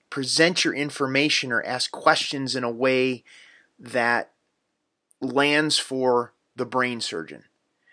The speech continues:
Or you have the energy healer and you change the way you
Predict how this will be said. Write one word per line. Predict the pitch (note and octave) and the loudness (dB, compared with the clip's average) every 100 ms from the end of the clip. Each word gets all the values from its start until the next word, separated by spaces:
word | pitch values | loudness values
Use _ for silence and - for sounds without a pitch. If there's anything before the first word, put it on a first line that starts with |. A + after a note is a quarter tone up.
| _ - - _ _ | _ -20 -20 _ _
Or | C3 C3+ C3+ B2+ | 0 2 4 2
you | - C3+ | 0 -4
have | C#3+ C3+ B2+ | 0 0 0
the | - | -2
energy | C#3+ D3 C3+ B2 | 0 0 -2 -8
healer | A2 B2 G#2+ F2+ - | -8 -6 -4 -6 -8
and | A#2+ B2 | -10 -10
you | A#2 | -12
change | - - D3+ D#3 D#3 D#3+ C#3 | -6 -4 -2 -2 -2 -4 -4
the | C#3 | -6
way | B2+ C#3 C#3 | 0 2 2
you | C3+ B2 A#2+ A#2 A#2 A2 | 0 -4 -6 -6 -6 -8